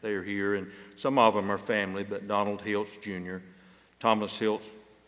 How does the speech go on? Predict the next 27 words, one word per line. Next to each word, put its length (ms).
Christopher 440
Hiltz, 460
but 100
also 600
Roland 460
Rivard 520
and 180
Curtis 300
Scott 460
and 240
George 220
Varner. 420
So 160
on 260
behalf, 420
she 200
wanted 260
me 160
to 100
tell 220
y'all 240
thank 400
you. 140
She 80
deeply 340
appreciates 640
it. 100